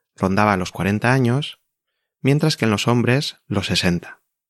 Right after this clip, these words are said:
Y este último dato se relaciona con el motivo que aluden la mayoría de los hombres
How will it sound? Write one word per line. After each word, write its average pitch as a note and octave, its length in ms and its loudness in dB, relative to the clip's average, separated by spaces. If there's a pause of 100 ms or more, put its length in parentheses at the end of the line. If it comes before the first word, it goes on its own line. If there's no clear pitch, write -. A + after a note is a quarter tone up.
(840)
Y A#2 140 -2
este G2 200 -2
último G2 380 2
dato B2 480 -2 (460)
se - 160 -2
relaciona C3+ 500 2
con A#2 140 0
el G#2 80 2
motivo A#2 560 0
que G2+ 200 -2
aluden G#2 400 2
la A2+ 60 0
mayoría G2 380 0
de G#2 80 2
los G2+ 220 -2
hombres G#2+ 520 -2